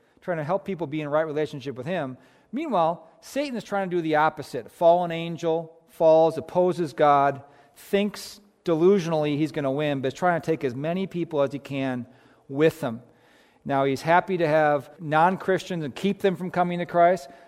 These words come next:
but he also wants to take Christians as well and, and get them out of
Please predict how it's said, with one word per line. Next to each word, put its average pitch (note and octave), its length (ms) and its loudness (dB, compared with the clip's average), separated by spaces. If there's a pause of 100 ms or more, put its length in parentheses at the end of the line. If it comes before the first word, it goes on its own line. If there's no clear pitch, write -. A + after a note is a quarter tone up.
(120)
but D3+ 80 -2
he D3 80 2
also G#3 320 4
wants D#3+ 240 -2
to - 80 -18
take C#3 220 -4
Christians D#3+ 400 -6
as B2 80 -12
well C#3 180 2
and, B2 180 -6
and B2+ 280 -8
get D#3 280 0
them C3+ 280 -2 (100)
out D3+ 380 2 (420)
of B2 500 2